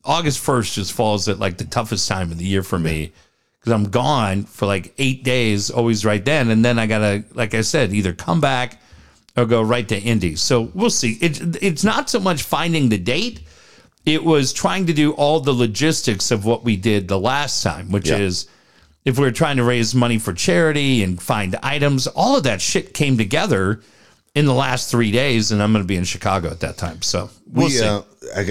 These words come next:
Speaker 2: gotta tell you a crazy story the other day. Remember I was telling you I was at Bub's by the ballpark?
Speaker 1: Yeah. Love that
Speaker 2: A,
Speaker 1: place.
Speaker 2: a buddy of mine,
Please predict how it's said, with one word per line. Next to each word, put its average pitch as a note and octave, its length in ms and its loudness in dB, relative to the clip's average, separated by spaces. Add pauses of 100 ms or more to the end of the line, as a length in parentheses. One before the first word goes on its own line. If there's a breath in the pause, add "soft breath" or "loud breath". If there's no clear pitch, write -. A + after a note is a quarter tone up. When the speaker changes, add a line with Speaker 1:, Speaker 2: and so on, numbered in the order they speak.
Speaker 2:
gotta G2 160 -2
tell F2+ 180 -2
you D#2 60 -2
a - 40 -8
crazy E2 340 -2
story D#2+ 300 -2
the D2+ 100 -2
other D2+ 120 -4
day. D#2 180 -2
Remember D#2+ 320 -2
I - 20 2
was E2 140 -2
telling E2+ 260 -2
you D2+ 80 -2
I D2+ 80 0
was D2 180 -4
at D2+ 480 -4
Bub's F2+ 280 -2
by D#2 140 -2
the C#2 60 -6
ballpark? E2 400 -2
Speaker 1:
Yeah. D4 280 0 (560 loud breath)
Love E3 180 0
that G#2 160 0
Speaker 2:
A, B2+ 40 4
Speaker 1:
place. G2+ 240 0
Speaker 2:
a G2 40 0
buddy C#3+ 200 2
of A2+ 60 2
mine, F2+ 460 0